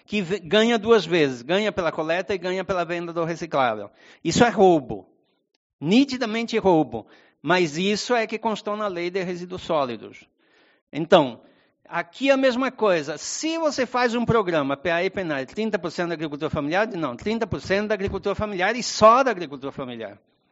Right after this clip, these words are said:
Aí disse, não, trinta por cento da agricultura familiar, mas as grandes empresas, se tiver algum agricultor forma-, familiar fornecendo,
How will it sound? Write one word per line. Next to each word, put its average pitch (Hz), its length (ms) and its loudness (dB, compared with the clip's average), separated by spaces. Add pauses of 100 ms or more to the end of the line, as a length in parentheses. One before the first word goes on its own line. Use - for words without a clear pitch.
(380)
Aí 220 220 2
disse, 180 300 -4
não, 170 240 -4
trinta 208 280 -8
por 190 120 -8
cento 208 180 -6
da 214 60 -4
agricultura 196 400 -8
familiar, 147 440 -4
mas 202 760 -4
as 156 180 -8
grandes 202 380 -4
empresas, 170 640 -4
se 202 100 -12
tiver 170 320 -8
algum 160 300 -6
agricultor 185 560 -10
forma-, 143 360 -10
familiar 131 420 -6
fornecendo, 139 760 -10